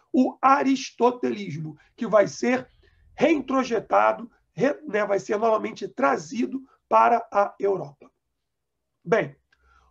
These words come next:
o termo escolástica possui, às vezes, um sentido pejorativo,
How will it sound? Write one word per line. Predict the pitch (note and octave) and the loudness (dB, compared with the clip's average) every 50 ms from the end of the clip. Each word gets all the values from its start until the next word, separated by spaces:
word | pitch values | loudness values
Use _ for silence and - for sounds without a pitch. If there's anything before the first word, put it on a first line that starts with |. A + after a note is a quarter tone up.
| - | 2
o | G#4 A4 A4+ | 4 4 4
termo | A4 - - A#3+ A3+ - G3 G3+ A#3 E4 - - | 4 4 2 2 2 2 2 0 -4 -4 -4 -2
escolástica | C#4+ F#4+ G#4 - - - - C#4 A3+ E3+ E3 E3+ F3 - - - B3+ - A#3+ A3+ | -2 0 0 -2 -2 -2 2 2 2 2 0 -2 -6 -8 -10 -12 -8 -6 -4 -6
possui, | - - - D#4+ D#4+ - - - - A3+ A3 A#3 A#3+ B3+ - - _ _ _ - | -4 -2 0 0 0 0 -2 -8 -12 -8 -6 -6 -6 -6 -8 -14 _ _ _ 2
às | - C#4 B3 E3 | 2 2 2 2
vezes, | D3+ D#3+ G3 G#3+ A3 F#3+ C#3 D3+ B3 - - - - _ - | -4 -2 0 0 0 0 -4 -8 -14 -18 -20 -20 -20 _ -6
um | - A#3+ B3+ | -4 -4 -2
sentido | B3+ - B3+ A#3 A3+ - - C#4+ D4 A3 C4 - - _ | -2 -2 -2 -2 -2 -4 -2 -2 0 -2 -2 -4 -4 _
pejorativo, | - D#4 E4 E4+ D#4+ B3+ F3+ A#3 C4+ C#4+ C#4+ C#4+ C#4 C#4 - - B3+ A3+ G3 D3 C#3+ C#3+ | 0 2 2 2 0 0 -2 0 0 0 0 0 -2 -6 -8 -6 -6 -6 -6 -6 -10 -12